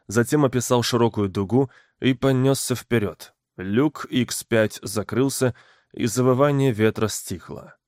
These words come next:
Я пробрался вперед в прозрачный кокон, и через плечи Лизы и Джака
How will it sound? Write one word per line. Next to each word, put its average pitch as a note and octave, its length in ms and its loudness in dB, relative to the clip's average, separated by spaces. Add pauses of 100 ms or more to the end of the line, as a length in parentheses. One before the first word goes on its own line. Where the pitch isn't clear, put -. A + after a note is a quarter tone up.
(160)
Я G2 300 0
пробрался A#2+ 560 0
вперед G#2+ 480 -2 (240)
в - 100 -20
прозрачный A#2+ 640 0
кокон, A#2+ 400 -2 (160)
и A2+ 120 -4
через A#2 280 -2
плечи B2+ 380 -2
Лизы G2+ 440 -4
и E2 40 -16
Джака A#2 520 -4